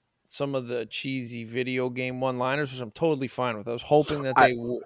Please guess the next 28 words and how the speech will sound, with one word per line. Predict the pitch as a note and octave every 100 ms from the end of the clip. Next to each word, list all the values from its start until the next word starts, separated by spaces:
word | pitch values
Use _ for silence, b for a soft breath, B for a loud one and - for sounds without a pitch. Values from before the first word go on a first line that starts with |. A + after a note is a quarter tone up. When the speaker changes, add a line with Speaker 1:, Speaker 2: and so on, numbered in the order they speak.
| - _ _ - _ b b b b
Speaker 1:
I | -
was | D3 C#3+
Speaker 2:
Yeah. | -
Speaker 1:
hoping | D3 E3+ F3 G#3 G#3+
they | G#3 F3+
would, | D#3+ F#3 E3
but | D#3
I | - C#3+
wanted | C#3 C3+ C#3 D3 D3
them | C#3+ D3
to | C#3+
do | C#3+ C3 C3+ C3 D3+
it | C#3
more | C3 C#3 C#3 C#3
like, | B2+ A#2+ A#2+ A#2 - -
um, | B2+ B2 A#2 A2+ A2+ A2 _ _ - _ _ _ _ _ _ _
uh, | - A#2+
Cobra | - - D#3 D3+ C#3+
Kai | - G#2+ G#2+
did, | A#2 A#2 B2 - _ _ -
where | C#3 C3+ C3 C3 A#2+ - _ _
it's | B2+ B2+ -
like, | B2+ B2+ B2 A#2 - - _ _ -
if | D3 -
you're | C#3
gonna | C#3+ D3+ D#3+
be | F3+
cheesy, | E3+ D3 D3 D3 D#3 E3